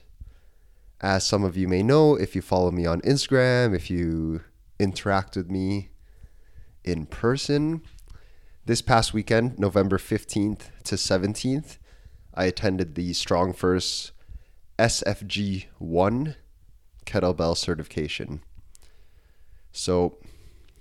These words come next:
good news. I got, I got certified as an instructor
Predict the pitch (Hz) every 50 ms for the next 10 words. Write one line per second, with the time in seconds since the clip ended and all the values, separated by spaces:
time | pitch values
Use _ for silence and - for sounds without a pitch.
0 | - - - - - - - - - _ _ - - 151 147 113 120 123 123 127
1 | 131 135 - - - - - - - - - - - - - - - - - -
2 | _ - - _ _ _ _ - - - - - - 131 127 123 113 107 - -
3 | - - - - - 127 127 135 120 120 - - - - - 113 101 95 95 -
4 | - 92 90 90 90 92 92 92 - - - - _ - - 92 95 92 95 98
5 | 98 - - 107 104 - - 95 85 - - 87 85 95 110